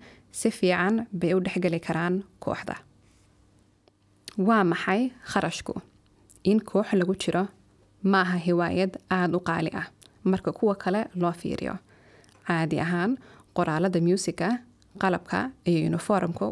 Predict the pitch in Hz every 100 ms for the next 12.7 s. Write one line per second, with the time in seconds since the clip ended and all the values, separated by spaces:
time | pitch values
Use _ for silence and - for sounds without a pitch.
0 | 202 - 170 190 - 175 170 220 - 165
1 | - - 175 165 165 - 190 170 165 -
2 | - - _ - - 196 175 175 196 175
3 | - - 170 156 - - - - _ _
4 | _ _ - - _ - 208 190 - 185
5 | 175 170 202 196 185 - 170 170 214 226
6 | 156 165 226 - - - 160 180 196 175
7 | - 160 165 220 170 180 240 - 170 -
8 | 185 226 262 - 160 165 - 175 180 196
9 | - 170 160 170 180 - 160 - - -
10 | - _ - - - - - 202 240 -
11 | 208 196 190 185 202 180 175 180 - -
12 | 180 165 185 202 170 156 233